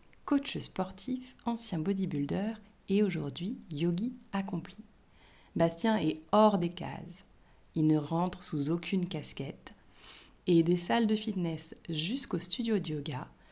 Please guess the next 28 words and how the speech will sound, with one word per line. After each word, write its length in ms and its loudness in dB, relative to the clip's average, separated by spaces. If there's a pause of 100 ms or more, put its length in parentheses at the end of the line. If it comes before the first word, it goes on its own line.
(460)
il 160 2
fait 160 0
sensation 580 -2
à 60 0
chaque 240 -2
fois 120 -2
qu'il 320 -8
débarque 480 -2
quelque 280 -6
part. 360 -16 (1080)
Cela 240 8
fait 160 2
maintenant 340 4
plus 160 -4
de 100 -4
vingt 300 0
ans 180 -4 (140)
que 100 -4
Bastien 380 -2
fait 160 -4
l'expérience 800 -2
de 60 -6
différentes 560 -2
pratiques 420 -6 (140)
corporelles, 640 -4 (340)
des 140 4
plus 240 -6
yang, 400 2